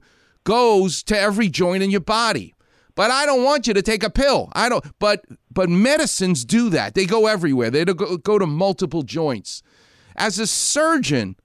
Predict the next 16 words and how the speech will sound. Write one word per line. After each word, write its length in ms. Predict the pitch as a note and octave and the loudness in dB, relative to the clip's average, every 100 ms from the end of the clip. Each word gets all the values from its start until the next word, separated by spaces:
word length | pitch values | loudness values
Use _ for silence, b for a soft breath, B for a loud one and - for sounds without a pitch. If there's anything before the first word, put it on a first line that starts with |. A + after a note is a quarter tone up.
| _ _ _ _ _ _ | _ _ _ _ _ _
yes, 400 | B3+ D4 A3 - | 0 0 0 -4
I've 340 | F3+ A#3 G3 | -2 -2 -2
done 380 | G3+ B3+ C4+ G#3+ b b _ | 0 2 2 0 b b _
people 480 | - G#3 E3 D#3+ B2+ | -2 -2 0 0 0
both 340 | - F3+ F3 | 0 2 2
their 160 | - D#3 | 2 -2
knees, 320 | E3 F#3+ C3+ | -2 -4 -4
both 280 | - G#3+ F#3 | 0 0 2
their 180 | F#3+ E3 | 0 0
hips, 260 | E3 B2+ - | 0 -2 -4
both 280 | A2+ F3 | 0 0
their 160 | - E3 | 0 -2
shoulders. 440 | - F#3 E3+ C3+ | 0 0 0 0
I've 280 | A#2 G#3 G#3+ | 0 -2 -2
done 240 | D#3+ B3+ C4+ | -2 -2 -2
that. 260 | B2 D2+ | -4 -8